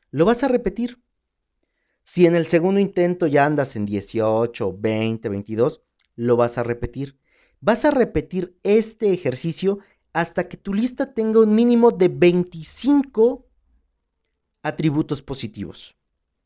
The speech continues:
Lo vas a hacer en orden de lista y, por favor,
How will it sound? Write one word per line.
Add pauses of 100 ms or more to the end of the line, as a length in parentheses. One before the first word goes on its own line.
(760)
Lo
vas
a
hacer
en
orden
de
lista
y,
por
favor,